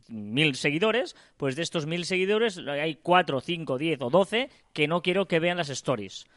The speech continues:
¿vale? Y luego yo lo que hago es, se las oculto y tengo, voy uno por uno, digo, pues este, este, los que yo quiera y oculto para que las stories que yo publique ya no les aparezcan a estos usuarios, por mucho que me sigan.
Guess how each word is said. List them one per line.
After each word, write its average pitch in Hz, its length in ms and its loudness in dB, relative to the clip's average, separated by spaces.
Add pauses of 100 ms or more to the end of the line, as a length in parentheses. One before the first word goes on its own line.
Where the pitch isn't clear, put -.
(140)
¿vale? 143 220 -2
Y 147 140 -4
luego 123 180 2
yo 147 140 0
lo 170 80 -2
que 170 100 -2
hago 208 220 2
es, 233 240 -2
se - 160 -4
las 123 100 -4
oculto 110 500 -4
y 127 100 -6
tengo, 120 400 -10
voy 123 160 2
uno 120 120 -4
por 151 120 0
uno, 233 160 2
digo, 143 120 -2
pues 117 140 -4
este, 143 400 -4
este, 139 200 -4
los 123 140 -6
que 123 100 -6
yo 151 140 2
quiera 208 320 0 (380)
y 196 260 0 (120)
oculto 180 500 2
para 156 180 0
que 139 120 -4
las 135 180 -2
stories 165 400 -2
que - 60 -4
yo 147 60 -2
publique 226 460 -2
ya 151 160 2
no 156 80 0
les 143 140 -4
aparezcan 160 340 -2
a 151 60 -2
estos 131 180 -8
usuarios, 113 420 -10
por 127 180 -4
mucho 131 220 -6
que 123 60 -6
me 110 80 -8
sigan. 107 340 -14